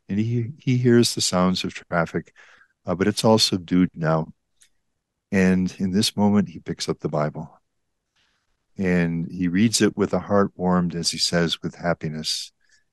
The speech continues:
And then there's actually an exclamation point in what he says, how, how he must love to be told that he is loved. And the more we tell him so, the more the love grows between us. So again, why do we live the spiritual life?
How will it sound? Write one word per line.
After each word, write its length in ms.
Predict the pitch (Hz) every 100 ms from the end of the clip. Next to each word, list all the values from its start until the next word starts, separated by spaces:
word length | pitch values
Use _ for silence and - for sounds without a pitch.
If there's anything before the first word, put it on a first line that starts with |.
| _
And 140 | 98
then 140 | 98 104
there's 200 | 95 -
actually 340 | 110 - 95
an 100 | 90
exclamation 800 | 85 - - 85 90 92 - 80
point 300 | - 80 78
in 140 | 90
what 180 | 80 82
he 120 | -
says, 380 | 78 - 85 78
how, 260 | - 92 98 - - _ _
how 200 | 107 104
he 180 | 101
must 500 | 95 90 90 - - -
love 420 | 85 85 92 90
to 100 | -
be 160 | 82 80
told 360 | - 87 85
that 140 | 82 78
he 140 | 85
is 220 | 80 78
loved. 420 | - 80 78 - - _ _ _ _ -
And 160 | 90
the 40 | 87
more 200 | 87 92
we 140 | 90
tell 260 | 87 104 110
him 180 | 113 95
so, 440 | - 85 82 85 _ _ _ _ _
the 80 | 87
more 220 | 85 85
the 120 | 82
love 240 | 80 80 -
grows 320 | 82 80 -
between 460 | - - 92 82
us. 280 | 76 - - - _ _ _ _ _ _ _ _
So 200 | - 104
again, 480 | 104 101 113 98 92 - - _
why 180 | 95 120
do 80 |
we 120 | 120 123
live 200 | 113 117
the 120 | 92
spiritual 540 | - 85 82 80 76
life? 400 | 76 78 78 -